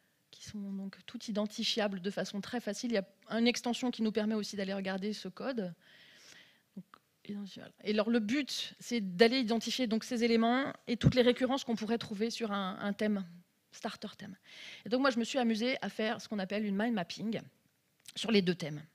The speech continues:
Pourquoi faire ? Parce qu'en fait, moi, j'aime pas les choses linéaires, déjà. J'aime bien les choses global. <laughs> Et j'aime bien voir les choses, parce que peut-être c'est le côté un peu, euh, voilà, du desi-, designer, on aime bien voir les choses un peu dans la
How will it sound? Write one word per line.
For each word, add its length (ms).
Pourquoi 260
faire ? 420
Parce 180
qu'en 120
fait, 360
moi, 140
j'aime 240
pas 160
les 100
choses 260
linéaires, 600
déjà. 380
J'aime 180
bien 200
les 120
choses 320
global. 320
<laughs> 580
Et 100
j'aime 160
bien 160
voir 160
les 120
choses, 300
parce 160
que 100
peut-être 340
c'est 100
le 60
côté 360
un 100
peu, 200
euh, 120
voilà, 240
du 180
desi-, 360
designer, 600
on 60
aime 120
bien 180
voir 120
les 100
choses 220
un 80
peu 140
dans 120
la 220